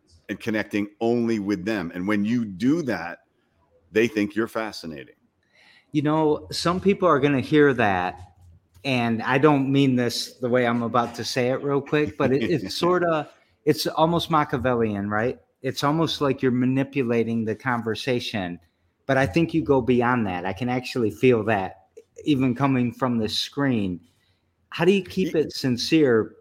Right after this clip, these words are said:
Speaker 2: Because I
Speaker 1: Well,
Speaker 2: bet you do.
Speaker 1: it, what happens when you do that, w-, when you actually don't think about making yourself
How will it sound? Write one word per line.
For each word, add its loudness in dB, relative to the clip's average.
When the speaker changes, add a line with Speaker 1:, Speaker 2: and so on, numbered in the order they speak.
Speaker 2:
Because -2
I 0
Speaker 1:
Well, 6
Speaker 2:
bet -4
you -2
do. 4
Speaker 1:
it, -2
what 2
happens -6
when -2
you -4
do -2
that, -6
w-, -12
when 0
you 2
actually -4
don't 0
think -2
about -4
making 2
yourself -2